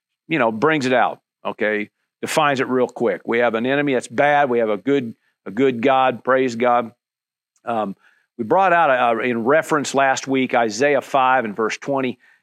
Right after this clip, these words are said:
and it just says this. It says, "Woe to those who call evil good and good evil," okay? "Who put darkness for light and light for darkness, who put bitter for sweet and sweet for bitter." Now, you'd think on this kind of thing that, uh, there wouldn't be any confusion on this, right?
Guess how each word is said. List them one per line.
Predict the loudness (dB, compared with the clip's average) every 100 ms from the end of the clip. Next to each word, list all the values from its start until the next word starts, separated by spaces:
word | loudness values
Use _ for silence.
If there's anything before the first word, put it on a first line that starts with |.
| -8
and | -6
it | -2
just | -2 0
says | 0 0 0
this. | 0 0 -2
It |
says, | -8 -6
"Woe | 0 2 2
to | 2
those | 2 2 0
who | -4
call | -2 0 0 -2
evil | -2 -2 0 0 -2 _ _ _ -10
good | 0 2 4 2 -2 -10 _ _ -12
and | -10 -2
good | 0 2
evil," | 0 -2 -4 -10 _ _ _ -12
okay? | -6 -4 -6 -10 _ -4
"Who | -2 -2 -6 _
put | -2 -2 0
darkness | 0 2 0 -4 -4
for | -2
light | 2 2 2 -2
and | -2
light | 0 0 -2
for | -8
darkness, | 0 0 0 -4 -6
who | -8
put | -4 -6 -4
bitter | -2 0 0
for | -2 -4
sweet | -4 -4 -4 -4
and | -10
sweet | -8 -8 -8
for |
bitter." | -4 0 2 2
Now, | 0 -2 -8 -20 -8
you'd | -6 -2
think | 0 0 2
on | 2
this | 0 0
kind | -2 -2
of | -2
thing | -2 -2 0
that, | 2 2 -2 _ _ _ _ -2
uh, | 0
there | 2
wouldn't | 2 2 2
be | 0
any | 0
confusion | -2 -6 -2 -2 0 -2
on | -2 -4
this, | -8 -12 -12
right? | -4 -2 -2